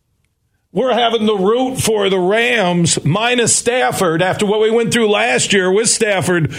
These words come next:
winning the Super Bowl and the Detroit Rams shirts. I'm like, "No, a, a team shouldn't be here. Come on." At the point that you're rooting for somebody else, it was stressful, full of anxiety.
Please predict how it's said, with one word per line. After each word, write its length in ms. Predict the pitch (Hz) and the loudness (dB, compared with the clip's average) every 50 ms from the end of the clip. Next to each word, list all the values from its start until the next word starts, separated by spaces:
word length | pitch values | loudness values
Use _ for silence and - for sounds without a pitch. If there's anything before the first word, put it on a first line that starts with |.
| - - | -8 -4
winning 260 | - 190 214 196 190 | -4 -2 0 0 0
the 60 | 180 | 0
Super 340 | 156 - - 196 170 160 180 | 0 0 0 0 0 -2 -2
Bowl 560 | 165 139 165 160 156 156 156 151 110 101 - - _ _ _ _ _ _ _ _ _ _ _ | 0 0 0 0 0 0 -2 -2 -4 -8 -12 -20 _ _ _ _ _ _ _ _ _ _ _
and 120 | - 180 | -2 -2
the 60 | 180 170 | 0 0
Detroit 420 | 160 143 - - 214 214 202 185 | 0 0 0 0 0 0 0 0
Rams 340 | 202 208 208 214 214 202 160 | 2 2 2 2 2 0 0
shirts. 400 | - - 180 156 143 143 135 - | 0 0 0 0 0 0 0 0
I'm 120 | 185 175 | 0 0
like, 200 | 175 165 165 160 | 0 -2 -2 0
"No, 600 | 202 247 262 247 233 196 151 139 113 98 87 80 - _ _ _ _ _ _ _ _ _ _ _ - | -2 -2 0 0 0 0 0 0 0 -2 -4 -6 -8 _ _ _ _ _ _ _ _ _ _ _ -6
a, 200 | - - 233 202 | -4 -2 -2 -2
a 40 | 196 | -2
team 340 | - - - 277 294 247 220 | -2 -2 -2 0 0 0 0
shouldn't 340 | - - 240 226 196 160 | 0 0 0 0 0 0
be 280 | 131 180 202 208 202 175 | 0 0 2 2 2 2
here. 240 | 123 151 156 123 107 | 2 0 0 -2 -2
Come 260 | 104 - 254 247 233 | -2 -2 -2 0 0
on." 560 | 226 202 190 185 160 139 123 - - - - - _ _ _ _ _ _ | 0 0 0 0 0 0 -2 -2 -2 -4 -6 -10 _ _ _ _ _ _
At 160 | - 180 151 | -8 -4 -4
the 80 | 202 - | -4 -4
point 340 | - - 202 220 233 233 185 | -2 -4 -2 -2 0 0 0
that 100 | 208 196 | 0 0
you're 120 | 185 175 | 0 2
rooting 320 | 165 180 202 214 220 220 | 2 2 2 2 0 0
for 120 | 165 180 165 | 0 0 0
somebody 520 | - - 202 196 196 190 202 196 185 175 | 0 0 0 0 0 0 0 0 0 0
else, 600 | 170 180 233 277 294 294 - - - - - - - _ _ _ _ _ _ _ _ _ _ _ _ _ _ _ _ _ _ _ _ _ _ _ _ _ _ _ _ _ _ _ _ _ _ _ _ _ | 0 0 0 0 0 0 -2 -2 -2 -2 -4 -8 -14 _ _ _ _ _ _ _ _ _ _ _ _ _ _ _ _ _ _ _ _ _ _ _ _ _ _ _ _ _ _ _ _ _ _ _ _ _
it 80 | 196 | -2
was 160 | 185 165 - - | -2 0 0 0
stressful, 720 | - - 240 294 311 254 - - - 117 101 - - - _ _ _ _ _ | 0 0 0 0 0 0 0 0 0 -2 -4 -8 -10 -16 _ _ _ _ _
full 160 | - 226 247 | -4 -2 -2
of 120 | 233 170 | 0 0
anxiety. 1000 | 190 175 165 170 147 117 101 220 247 269 277 269 208 147 147 - - - - - | 0 0 0 0 0 0 0 0 0 0 0 0 -2 -2 -4 -4 -6 -8 -10 -14